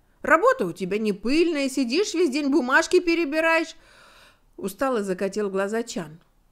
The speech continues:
«Бумажки перебираю?» Гнев даже придал силы.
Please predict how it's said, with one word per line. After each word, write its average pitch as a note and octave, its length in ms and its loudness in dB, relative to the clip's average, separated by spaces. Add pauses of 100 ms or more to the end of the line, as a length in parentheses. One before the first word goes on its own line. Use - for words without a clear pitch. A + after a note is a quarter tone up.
(1080)
«Бумажки A3 1000 2
перебираю?» A#4 1080 6 (500)
Гнев G#3+ 340 -2
даже G3 260 -2
придал A3 340 -2
силы. E3+ 380 -8